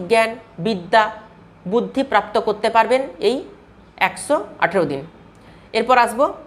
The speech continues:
সপ্তমপতি বৃহস্পতি নবমভাবে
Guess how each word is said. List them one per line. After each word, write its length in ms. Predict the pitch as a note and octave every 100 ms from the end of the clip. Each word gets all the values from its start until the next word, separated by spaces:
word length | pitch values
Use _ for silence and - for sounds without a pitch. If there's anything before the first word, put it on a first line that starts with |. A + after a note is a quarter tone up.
| - _ _ _ _ _ _ - - - - -
সপ্তমপতি 880 | - A#3 A3+ - - D4+ D4 C#4+ D4+ E4+ - - -
বৃহস্পতি 540 | F3+ B3+ B3+ B3+ A#3+ D#4 G#4 - - - F3+
নবমভাবে 500 | F#3+ G#3+ A3 G#3 A3+